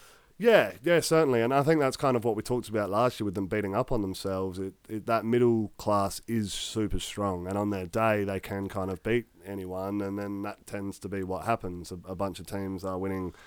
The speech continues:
the home games or, you know, the providing slight upsets, but it's, yeah, it's tough going to go there.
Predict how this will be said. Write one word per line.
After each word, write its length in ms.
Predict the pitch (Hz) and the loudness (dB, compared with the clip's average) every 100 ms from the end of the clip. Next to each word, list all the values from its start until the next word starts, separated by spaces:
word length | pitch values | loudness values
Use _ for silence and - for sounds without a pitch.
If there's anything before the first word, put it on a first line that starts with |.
| - - | -20 -10
the 80 | |
home 260 | 95 101 101 | -4 -2 -2
games 540 | 95 101 98 98 90 | -2 -4 -6 -8 -8
or, 460 | 92 92 95 92 90 | -8 -6 -4 -6 -8
you 140 | 90 92 | -10 -10
know, 240 | 95 95 | -8 -8
the 180 | 92 90 _ - - _ _ _ | -8 -10 _ -20 -20 _ _ _
providing 600 | - 123 107 113 110 104 | -4 0 2 2 2 0
slight 340 | 92 - 117 92 | -2 2 2 2
upsets, 560 | 98 - - 101 113 - | -2 -6 -6 -6 -6 -8
but 340 | 101 95 92 - _ 95 _ _ - | -4 -4 -4 -10 _ -20 _ _ -10
it's, 400 | 104 - - - | -8 -6 -8 -4
yeah, 140 | 110 | -4
it's 320 | 92 92 113 - | -4 -6 -4 0
tough 200 | 127 - | 0 0
going 260 | 104 101 | -2 -2
to 60 | 95 | -2
go 160 | 95 | -4
there. 280 | 92 92 90 | -4 -4 -8